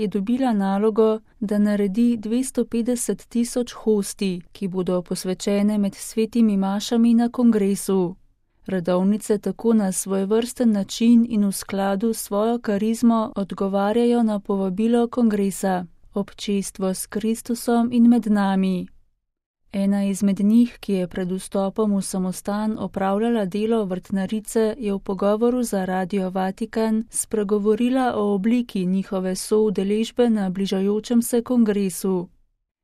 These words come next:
"Celotno naše življenje tukaj se vrti okoli Evharistije. In ker smo klavzurni red,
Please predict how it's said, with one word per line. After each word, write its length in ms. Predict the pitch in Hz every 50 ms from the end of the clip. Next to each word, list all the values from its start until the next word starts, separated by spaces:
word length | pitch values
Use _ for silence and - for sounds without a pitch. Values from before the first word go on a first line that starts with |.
| _ _ -
"Celotno 640 | - - 190 180 180 185 180 180 - - 202 208 208
naše 400 | 190 180 175 185 - - - 208
življenje 600 | 190 196 190 185 190 196 202 214 220 220 208 190
tukaj 480 | - - - 233 - - 233 226 214 214
se 200 | - - - 208
vrti 460 | 196 202 202 202 - - 240 247 247
okoli 540 | - 208 202 - - 226 233 233 233 240 240
Evharistije. 1040 | 233 233 233 233 - 240 240 240 247 240 - - - 214 208 202 190 185 175 170 175 - _ _ _ - _ _ _ - -
In 180 | 214 208 202
ker 200 | 202 233 226 240
smo 240 | - - 262 269 269
klavzurni 760 | 262 - 240 220 208 220 208 - 233 247 254 240 226 202 190
red, 340 | 208 214 220 226 - -